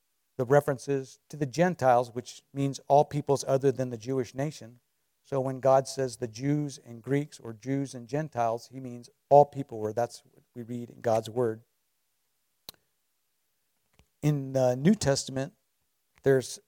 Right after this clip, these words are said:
uh, additional verses that are, um, make this point even more clear. Um, you don't have to turn me there. I've written a few of them down, so I'll, I'll read them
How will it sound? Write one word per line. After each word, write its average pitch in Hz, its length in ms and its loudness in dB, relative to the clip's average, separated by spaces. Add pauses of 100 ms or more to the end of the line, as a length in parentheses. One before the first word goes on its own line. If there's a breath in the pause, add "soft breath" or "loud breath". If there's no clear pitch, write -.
uh, 143 140 0
additional 143 460 -2
verses 127 520 -2
that 127 320 2
are, 113 380 0 (580)
um, 104 300 -12 (720)
make 143 180 -4
this - 120 -6
point 135 340 -10 (960)
even 139 260 -2
more 147 280 6 (360)
clear. 131 480 4 (680)
Um, 131 500 6 (1120)
you 151 80 4
don't 156 80 4
have 147 140 0
to 131 60 -6
turn 165 320 -4
me 131 80 -6
there. 127 220 6
I've 127 200 4
written 151 240 -2
a 127 40 -2
few 143 220 0
of 131 80 4
them 123 120 -6
down, 135 400 -2
so 120 140 -4
I'll, 117 280 0
I'll 123 160 2
read 127 260 -8
them 127 180 -10